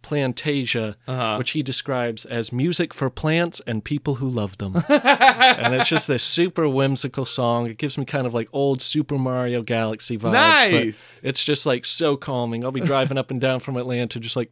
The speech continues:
Speaker 1: pl-, playing that, like, four times in a row.
Speaker 2: <laughs> That's awesome, man. Well, what I'm gonna do is I'm gonna take that song and I'm gonna put it on a playlist. That playlist is called Bitter and Jaded, the original motion picture soundtrack. Um, and, uh, it's just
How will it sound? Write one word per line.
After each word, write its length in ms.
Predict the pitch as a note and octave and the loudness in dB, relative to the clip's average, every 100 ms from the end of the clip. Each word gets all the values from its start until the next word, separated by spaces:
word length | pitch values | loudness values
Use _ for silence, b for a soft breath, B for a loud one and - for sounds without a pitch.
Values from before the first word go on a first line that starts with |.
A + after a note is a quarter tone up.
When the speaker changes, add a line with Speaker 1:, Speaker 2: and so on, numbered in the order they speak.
| _ | _
Speaker 1:
pl-, 220 | D3 D3 | -4 -4
playing 320 | - D3 B2 | -2 0 2
that, 80 | A#2+ | 2
like, 180 | A#2 A2+ | 0 -4
four 260 | - B2+ B2 | -4 -2 0
times 380 | C#3 A#2+ A#2+ | 0 2 2
in 80 | B2 | 4
a 80 | A#2 | 4
row. 260 | A#2 G#3 A2 F3+ | 6 4 4 2
Speaker 2:
<laughs> 380 | F3+ E3+ - D3 - B - | 2 2 0 -6 -8 B -2
That's 200 | G#3+ E3 | 0 2
awesome, 380 | F3+ G#3+ D3 | 2 2 2
man. 180 | C3 C3 | 0 0
Well, 120 | C3+ | 2
what 120 | D3 F3+ | 2 2
I'm 80 | |
gonna 160 | F#3+ E3+ | 2 -2
do 140 | E3 | -4
is 60 | F#3 | -4
I'm 80 | D3 | -6
gonna 100 | B2 | -8
take 180 | D#3+ D3 | -8 -6
that 180 | C#3+ - | -6 -4
song 240 | C#3+ D#3 | -6 -4
and 20 | C3+ | -6
I'm 60 | A#2+ | -8
gonna 60 | |
put 220 | A2+ D#3+ | -4 -2
it 140 | D3 - b b b | -2 -4 b b b
on 140 | D3+ | 0
a 40 | C#3+ | 0
playlist. 400 | F3 F#3 F3 E3 | 0 0 -2 -2
That 180 | E3 | -4
playlist 220 | F3 F3+ E3 | -2 -4 -4
is 180 | - | -6
called 280 | - E3 C#3 | -4 -2 -2
Bitter 220 | E3+ F#3 | -2 -4
and 140 | E3 C#3 | -4 -4
Jaded, 320 | D#3+ E3 D3+ | -4 -2 -2
the 120 | D3 | -4
original 400 | B2 E3+ E3+ C3+ | -4 -4 -4 -4
motion 320 | A#2+ C3+ C3 A2+ | -2 -4 -4 -10
picture 240 | C3 G2+ | -12 -12
soundtrack. 440 | - C#3 D3 A2+ - B B - | -8 -8 -6 -8 -8 B B 2
Um, 360 | F#3+ F3+ E3 - | 4 6 4 0
and, 420 | E3 E3 D#3+ D3+ | -2 0 0 0
uh, 360 | D#3+ C#3+ C3 - _ _ _ _ | 0 2 0 -4 _ _ _ _
it's 540 | D#3 D#3+ - - - _ _ _ - | -6 -6 -10 -18 -20 _ _ _ -8
just 360 | A#3 A#3 - | -4 -4 -6